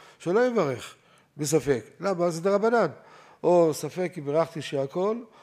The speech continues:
או לא בירכתי שהכל. או כל מיני ברכות נהנים. מה אתה אומר לו? שלא יחזור לברך.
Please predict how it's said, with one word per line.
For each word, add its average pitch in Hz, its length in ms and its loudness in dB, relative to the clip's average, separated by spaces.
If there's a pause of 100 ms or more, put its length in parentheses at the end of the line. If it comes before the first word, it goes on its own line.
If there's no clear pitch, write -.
(220)
או 147 80 0
לא 180 100 6
בירכתי 156 420 2
שהכל. 127 460 -4 (260)
או 220 280 -2
כל 220 80 -6
מיני 214 220 -2
ברכות 170 420 -8
נהנים. 151 500 -2 (460)
מה 170 80 2
אתה 180 140 2
אומר 147 180 -2
לו? 147 120 -2
שלא 196 180 -4
יחזור 175 340 -2
לברך. 127 400 -2